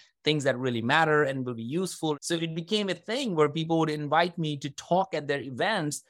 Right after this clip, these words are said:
Um, and, and, and, and the biggest thing was, even with Flip My Funnel, we invited our competitors to come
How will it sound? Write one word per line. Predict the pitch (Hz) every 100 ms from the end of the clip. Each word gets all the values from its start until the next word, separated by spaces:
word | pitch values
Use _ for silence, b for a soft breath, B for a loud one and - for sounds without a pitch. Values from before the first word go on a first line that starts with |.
| _ -
Um, | 139 131 131
and, | 147 156
and, | 143 147 143 139
and, | 147 143
and | 139 123
the | 139
biggest | 170 214 202
thing | 175
was, | 165
even | 160 156 143
with | 135
Flip | 156 147
My | 123
Funnel, | - 226 170 135 127 - _ _
we | 117 156 202
invited | 185 170 170 175
our | 180
competitors | 175 170 165 175 233 175 139
to | 139
come | - 127 131 156